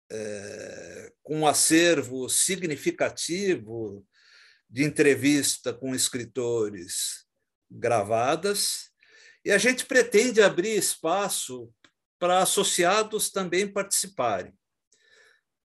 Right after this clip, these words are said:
De certa forma, isso deixa a gente bem contente, né? Temos aí uma história literária desse período, desses últimos dois anos, né? E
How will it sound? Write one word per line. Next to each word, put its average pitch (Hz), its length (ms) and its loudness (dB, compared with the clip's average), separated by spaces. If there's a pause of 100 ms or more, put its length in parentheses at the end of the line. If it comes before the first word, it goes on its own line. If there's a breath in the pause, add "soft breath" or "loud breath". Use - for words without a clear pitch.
(280)
De 233 140 0
certa 220 440 6
forma, 135 960 4 (220)
isso 143 460 0
deixa 160 240 2
a 147 40 4
gente 160 240 -4
bem 139 220 -4
contente, 139 720 -6
né? 147 300 -8 (520 loud breath)
Temos 220 320 4
aí 202 360 6
uma 247 260 0
história 233 720 4
literária 220 720 0
desse 214 300 -4
período, 202 520 -2
desses 131 580 -6
últimos 202 640 -6
dois 165 360 -2
anos, 107 760 -6
né? 151 340 -14 (1120 soft breath)
E 294 800 6